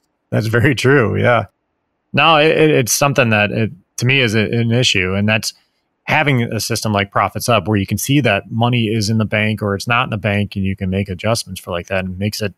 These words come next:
easier to justify not purchasing that piece of equipment or, you know, what you mentioned here. So I think that's, it's a huge advantage of you taking advantage of the Profits First system. Now,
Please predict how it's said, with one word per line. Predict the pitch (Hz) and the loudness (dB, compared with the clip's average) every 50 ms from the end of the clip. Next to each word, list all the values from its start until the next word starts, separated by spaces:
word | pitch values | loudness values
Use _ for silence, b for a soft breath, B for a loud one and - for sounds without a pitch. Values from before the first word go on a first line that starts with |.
| _ _ _ _ _ | _ _ _ _ _
easier | - 147 156 156 151 120 | 0 0 2 2 2 0
to | 107 - 113 | 0 -2 -4
justify | 95 - 107 101 117 - - 107 - 101 90 90 90 92 | -2 0 0 0 0 0 -4 -4 -2 -2 -2 0 -2 -2
not | 90 92 104 110 110 - - | -4 -2 -2 -2 -2 -4 -6
purchasing | _ 131 117 - - 110 - - 98 90 | _ -4 -2 -2 -2 -4 -2 -2 -2 -2
that | 90 87 - - - _ _ _ _ _ | -2 -2 -4 -6 -12 _ _ _ _ _
piece | - 101 - - | -6 -6 -6 -6
of | 95 | -10
equipment | 90 - - 98 95 92 92 | -10 -8 -8 -6 -6 -6 -6
or, | 92 92 90 87 - | -6 -6 -8 -8 -6
you | 107 101 | -6 -6
know, | 90 85 87 90 95 98 | -6 -6 -6 -8 -10 -8
what | 107 107 - | -8 -6 -6
you | 98 95 | -4 -4
mentioned | 95 98 104 107 - 85 82 | -4 -4 -4 -6 -6 -8 -8
here. | 87 87 90 85 | -6 -6 -6 -6
So | - 95 90 | -6 -6 -4
I | 92 95 | -4 -4
think | - - 120 98 | -4 -4 -6 -4
that's, | - - 90 - - - | -6 -8 -10 -10 -12 -12
it's | - 123 - - | -12 -8 -4 -2
a | 123 95 | -2 -2
huge | - - - 190 202 170 | -2 0 2 2 4 4
advantage | 120 110 110 107 110 120 110 90 | 2 2 2 0 2 0 0 -2
of | 92 85 | -2 -2
you | 92 92 90 | -2 -4 -4
taking | - - - 98 95 - 92 | -4 -4 -4 -4 -2 -2 -4
advantage | 90 85 90 95 104 101 92 82 - | -4 -2 -2 0 0 0 -2 -2 -4
of | 69 104 98 95 87 - - | -4 -4 -4 -4 -6 -10 -8
the | - 104 95 92 | -6 -4 -4 -4
Profits | - - 117 95 90 - - - | -4 -2 -2 -2 -2 -4 -8 -12
First | - - 101 95 95 - | -8 -6 -6 -4 -4 -4
system. | - 101 101 - - - - - 85 - _ _ _ | -4 -4 -4 -4 -6 -8 -10 -12 -14 -16 _ _ _
Now, | - 175 160 | 0 0 0